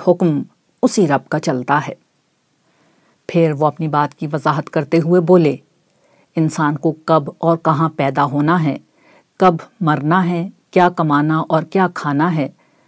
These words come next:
کہاں رہنا اور کہاں بیاہنا ہے، اولاد کتنی ہوگی،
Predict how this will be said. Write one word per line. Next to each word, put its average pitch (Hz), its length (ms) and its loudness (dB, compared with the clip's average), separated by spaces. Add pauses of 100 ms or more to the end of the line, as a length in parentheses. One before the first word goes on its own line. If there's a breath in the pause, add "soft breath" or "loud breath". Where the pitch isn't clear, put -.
(220)
کہاں 180 280 4
رہنا 165 420 0 (300 loud breath)
اور 170 140 4
کہاں 165 360 -2
بیاہنا 156 640 0
ہے، 139 120 -4 (500 loud breath)
اولاد 165 360 2 (160)
کتنی 190 380 2
ہوگی، 147 380 0